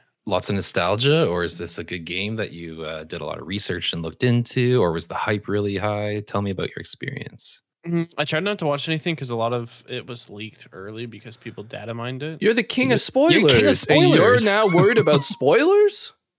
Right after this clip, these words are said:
Speaker 1: What's going on here?
Speaker 3: That's so bizarre. I'm gonna go and
Speaker 2: I
Speaker 3: sp-, I'm gonna look up spoilers and tell them to you.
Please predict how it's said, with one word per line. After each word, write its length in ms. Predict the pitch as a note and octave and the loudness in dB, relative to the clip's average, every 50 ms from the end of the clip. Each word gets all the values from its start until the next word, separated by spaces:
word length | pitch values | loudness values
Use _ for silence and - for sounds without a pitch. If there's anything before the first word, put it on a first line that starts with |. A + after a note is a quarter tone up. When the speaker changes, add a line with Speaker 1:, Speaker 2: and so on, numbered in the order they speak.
| - - - - - _ - | -18 -18 -16 -18 -18 _ -8
Speaker 1:
What's 240 | - A2+ A2+ - | -6 -4 -4 -2
going 240 | - - C#3+ G#2 F#2+ | 0 2 2 2 2
on 200 | G2 B2+ G#3 A#3 | 2 2 2 4
here? 180 | D3+ A#2 G2 G2+ | 4 4 4 4
Speaker 3:
That's 240 | A#2+ C3 C3+ - - - | 4 2 2 0 0 2
so 320 | - C3 C#3+ D3+ C3+ B2 A2+ G#2+ | 4 4 4 4 2 0 -2 0
bizarre. 760 | - G#2+ F#2+ F2 F#2+ G2 A#2 D#3+ A3+ B3 F3+ A2+ G#2+ G2 - | 0 0 0 2 0 0 0 0 -2 -4 -4 -2 -2 -2 0
I'm 260 | G#2+ B2+ F3 A#3+ C4+ | 2 2 2 2 2
gonna 200 | F#3 B2+ A2 A2 G#2 | 0 0 2 2 2
go 200 | A2+ A2 G#2+ G2+ | 2 4 4 2
and 100 | F#2 G2+ | 2 0
Speaker 2:
I 60 | A2+ - | -2 -4
Speaker 3:
sp-, 80 | - _ _ - | -4 _ _ -2
I'm 200 | F#2+ B2+ F3 G3+ | 0 0 2 2
gonna 140 | C3 G#2 | 2 2
look 180 | G#2 G#2+ G#2 - | 2 2 0 0
up 100 | F2+ F2+ | -2 -4
spoilers 460 | - - - G2 G2+ F#2+ F#2 E2+ - - | -4 0 0 2 2 2 2 0 -2 -4
and 320 | F2 F2 E2+ E2 D#2 - _ - | -8 -8 -10 -10 -12 -14 _ -4
tell 160 | - F#2 G#2 | -2 -2 0
them 180 | F#2 F2+ D#2+ E2+ | -2 -2 -6 -8
to 100 | - E2 D#2 | -8 -8 -6
you. 220 | D#2 D#2+ F2 G2 | -6 -6 -8 -10